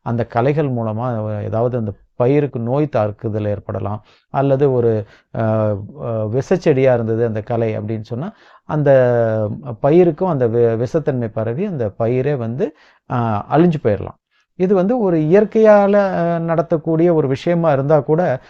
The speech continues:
நம்ம இந்த கவனமா இல்லைன்னா நம்ம பயிர், அஹ், வளர்க்கறதுலயே இவ்வளவு இடைஞ்சல்கள் வருது. அது எப்படி வருது அப்படின்னு கேட்டா, அந்த பயிருக்கு இடையில தானாவே, அஹ், விளையிற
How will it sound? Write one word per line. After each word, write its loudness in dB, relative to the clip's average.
நம்ம 0
இந்த 2
கவனமா 2
இல்லைன்னா 2
நம்ம -4
பயிர், 2
அஹ், -2
வளர்க்கறதுலயே 0
இவ்வளவு 0
இடைஞ்சல்கள் 0
வருது. -2
அது 0
எப்படி 2
வருது 4
அப்படின்னு 0
கேட்டா, -4
அந்த -4
பயிருக்கு 2
இடையில 6
தானாவே, 2
அஹ், 0
விளையிற 4